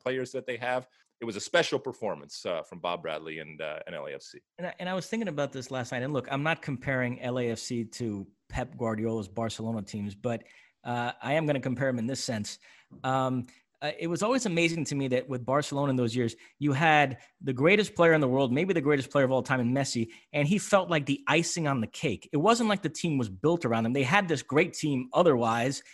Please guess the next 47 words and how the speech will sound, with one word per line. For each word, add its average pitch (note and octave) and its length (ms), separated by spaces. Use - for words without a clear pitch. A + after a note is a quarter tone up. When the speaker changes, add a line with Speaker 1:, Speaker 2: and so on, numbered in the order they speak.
Speaker 2:
uh, B2+ 120
case D#3+ 260
in C#3 100
point, E3+ 220
you C3+ 80
had B2 100
seven F#3 340
or D#3 60
eight D3+ 160
players D#3+ 300
on C#3 80
that B2+ 140
team C#3 120
that B2+ 140
started C#3+ 560
for C3 180
Spain D#3 400
when B2+ 100
they C3 60
won C3+ 160
the C3+ 60
World B2+ 240
Cup G3 180
in C#3+ 60
twenty C3 180
ten. C3 160
So B2+ 120
you C#3 100
had G3 260
this D#3+ 220
foundation D#3+ 560
of B2+ 300
being D3+ 200
a - 20
great D3 280
team B2+ 180
anyway, C#3 360
and D3+ 180
then G3+ 160
you F3 60
were D3 100
plopping F3 580
Messi D#3 360
on B2+ 80
top F3 240
of C#3 100
it. F3 160